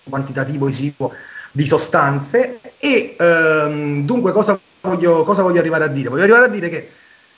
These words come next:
il proibizionismo, oltre a rappresentare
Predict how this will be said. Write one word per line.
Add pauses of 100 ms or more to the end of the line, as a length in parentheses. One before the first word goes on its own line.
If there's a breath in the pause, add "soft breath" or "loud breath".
il
proibizionismo,
oltre
a
rappresentare